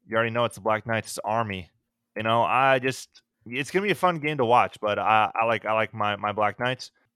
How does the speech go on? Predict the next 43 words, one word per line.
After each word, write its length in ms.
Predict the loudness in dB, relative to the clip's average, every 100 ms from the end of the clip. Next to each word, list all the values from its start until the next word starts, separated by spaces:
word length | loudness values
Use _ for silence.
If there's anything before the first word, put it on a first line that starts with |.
| 0
Um, 600 | 2 4 4 2 -2 -8 _ _
Kansas 240 | -6 -4 -2
State 200 | -4 -2
playing 220 | -4 -4
Stanford, 380 | -2 -2 0 2
by 100 | 4
the 100 | 4
way, 120 | 2
if 80 | 0
we 60 |
forgot 160 | -2 -2
to 80 | -2
mention 260 | -6 -4
that, 160 | -4 -2 -4
and 200 | -6 -8
Stanford 420 | -8 -6 -4 -6
was 160 | -8 -4
not 300 | -2 -2 -6
impressive 640 | -10 -10 -6 -4 -4 -6
last 240 | -8 -8 -10
year. 140 | -16 _ _ _ _ _ _ -8 -4
Uh, 300 | -2 -2 -2
my 460 | -2 0 0 -4 -6
teaser, 380 | -4 -2 2 2
I'm 120 | 2
gonna 100 | 0
do 100 | 2
this. 380 | 2 2 -4 -10
Minnesota 560 | -10 -6 -4 0 2 4
up 180 | 2 0
to 80 |
twenty 640 | -10 -8 0 0 -2 -10 -14 _ _ _ -12
at, 80 | -12 -12 -10
at, 180 | -8 -6 -6
at 200 | -4 -4
home. 340 | 0 0 0 -6
I 80 | -8
don't 220 | -10 -10
think 160 | -14 -12
they 60 | -8
lose 180 | -10 -10
by, 300 | -12 -12 -16 _ _
oh, 80 | -20